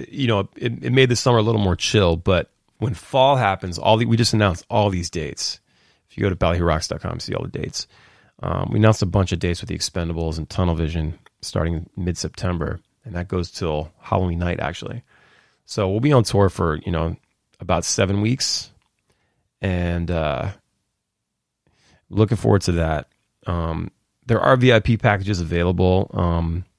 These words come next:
we're doing, uh, basically, you can hang out on the bus with us if you guys are interested. Um, if you go, you go to ballyhorrocks dot com, and next to the ticket link, um, there's a separate link that says V I P. You can hit that,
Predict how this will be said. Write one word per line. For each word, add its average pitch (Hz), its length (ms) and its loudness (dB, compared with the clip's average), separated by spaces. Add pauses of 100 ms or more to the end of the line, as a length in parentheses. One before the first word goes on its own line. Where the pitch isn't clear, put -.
(1200)
we're 95 140 0
doing, 87 380 0
uh, 76 360 -4 (960)
basically, 101 320 2
you 90 280 -4
can 92 100 -2
hang 95 180 2
out 90 80 2
on 82 80 0
the 82 60 -4
bus 80 280 -4
with - 140 -10
us - 380 -14 (280)
if - 340 -20
you 98 60 -2
guys 92 180 2
are 92 60 2
interested. 85 560 -2
Um, 85 460 0 (260)
if - 80 -18
you 101 60 -2
go, 120 100 6
you 123 140 2
go 123 80 8
to 107 180 2 (240)
ballyhorrocks 113 500 2
dot 107 120 0
com, 107 300 -2
and 92 100 -4
next 101 180 -2
to 98 60 -4
the 92 80 -2
ticket - 360 -6
link, 131 280 -2 (120)
um, 98 120 -4
there's 90 180 -2
a 85 60 -6
separate 98 380 -2
link 92 140 -8
that - 40 -10
says 85 140 -8
V 98 160 -2
I 92 100 -2
P. 107 220 -4
You 107 100 -6
can 101 100 -12
hit 85 200 -10
that, 82 340 -8